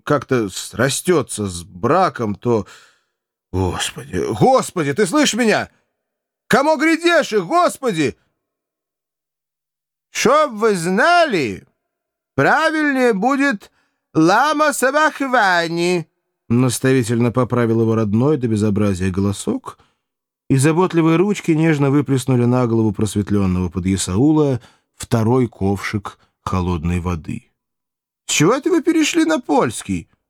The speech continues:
Вы же не католик, рожей не вышли. Вам таки положено обращаться к Богу с православной молитвой. В самом неудобном случае готовы научить вас паре иудейских.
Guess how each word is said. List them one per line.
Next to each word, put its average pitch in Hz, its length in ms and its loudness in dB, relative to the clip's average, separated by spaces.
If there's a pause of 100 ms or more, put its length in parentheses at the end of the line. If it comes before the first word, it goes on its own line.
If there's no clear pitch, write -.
(160)
Вы 101 140 0
же 101 120 -2
не 113 100 2
католик, 202 640 -2
рожей 240 400 -2
не 190 140 -2
вышли. 90 500 -4 (440)
Вам 170 340 0
таки 302 200 -4
положено 262 520 -2
обращаться 208 600 0
к 135 80 -2
Богу 143 360 0
с - 40 -12
православной 175 720 -2
молитвой. 95 600 -6 (580)
В - 40 -8
самом 147 320 0
неудобном 165 560 0
случае 170 360 0
готовы 220 380 -2
научить 208 420 0
вас 262 240 0
паре 254 380 -2
иудейских. 214 840 0